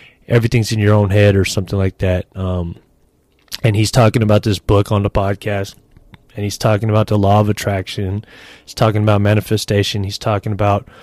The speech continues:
being proactive, you know, all these different key concepts, theories, truths, whatever you wanna call 'em, but he's talking about them, and, and so much of it's resonating with me. And, you know, um,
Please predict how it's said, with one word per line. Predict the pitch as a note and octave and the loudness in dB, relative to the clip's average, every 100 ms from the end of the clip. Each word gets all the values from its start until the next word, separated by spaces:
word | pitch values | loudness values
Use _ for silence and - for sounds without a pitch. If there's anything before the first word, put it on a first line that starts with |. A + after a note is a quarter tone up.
| - - _ | -20 -20 _
being | A2+ A2 | 2 2
proactive, | F#2+ G#2+ F#2+ G#2 G#2 A2+ G#2 G2+ - _ - _ _ _ | 4 4 4 2 2 2 2 0 -6 _ -20 _ _ _
you | - G#2 | -6 -2
know, | G2 F#2+ | 0 2
all | A2 B2+ | 6 6
these | B2+ A2 | 6 4
different | - A#2 G#2+ - _ _ _ _ - | 0 2 0 -4 _ _ _ _ -8
key | - C3+ | 0 2
concepts, | - B2+ A#2+ - A2+ - - - | 4 4 4 2 0 -2 -8 -2
theories, | A2+ A#2 A#2 A#2 A2+ - - - | 4 6 6 6 4 0 -4 -8
truths, | - B2 A#2 - - - | 2 4 4 0 -8 -4
whatever | A#2+ A2+ A2 | 2 2 4
you | A2+ G#2+ G#2 | 2 4 4
wanna | A2 G#2+ | 4 2
call | - A#2+ A2+ | 2 4 4
'em, | G2+ | 4
but | G2 G#2 | 2 0
he's | A#2+ A#2+ | 0 -2
talking | - E3 F3 C#3 | 2 2 4 2
about | A2 G#2+ G#2 | 4 2 2
them, | G#2+ | 0
and, | G#2+ G#2 | 0 -2
and | - G#2+ G#2 | -6 -4 0
so | - C3 | 2 4
much | C3 B2+ | 4 4
of | A2+ | 2
it's | G#2+ - | 0 2
resonating | A2 A2 A2+ G#2+ G2+ G2 | 2 4 4 4 2 0
with | F#2+ | 0
me. | G#2 A2+ G#2 | 2 4 4
And, | F#2+ - - - - - - - | 0 -4 -16 -20 -20 -20 -20 -8
you | G#2+ G2 | -4 0
know, | G2+ G2 F#2+ - | 2 2 0 -2
um, | G#2 G2+ F#2+ F2 | -2 0 0 -4